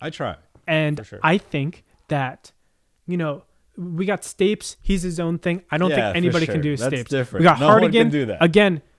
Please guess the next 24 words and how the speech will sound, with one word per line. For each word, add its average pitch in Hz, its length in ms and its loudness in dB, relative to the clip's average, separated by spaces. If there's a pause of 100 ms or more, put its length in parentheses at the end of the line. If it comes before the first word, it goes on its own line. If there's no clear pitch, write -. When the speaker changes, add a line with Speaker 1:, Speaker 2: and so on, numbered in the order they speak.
Speaker 2:
super - 460 6
professional. 208 720 2 (420)
Speaker 1:
It's 120 140 -4
Speaker 2:
In 175 80 2
Speaker 1:
tough, 214 120 8
Speaker 2:
my 269 60 6
opinion, 170 280 0
Speaker 1:
it's 127 120 -2
Speaker 2:
hard 190 140 6
Speaker 1:
tough 170 40 0
to 156 80 2
Speaker 2:
against 147 100 2
one 120 80 8
Speaker 1:
battle 120 160 6
Speaker 2:
of 101 400 0
the 95 80 0
Speaker 1:
the, 95 100 -2
the, - 80 -12
the 92 100 -2
British 90 340 0
accent, 92 380 -6
Speaker 2:
But - 60 -8
Speaker 1:
but 170 160 4
Speaker 2:
you're, 165 380 2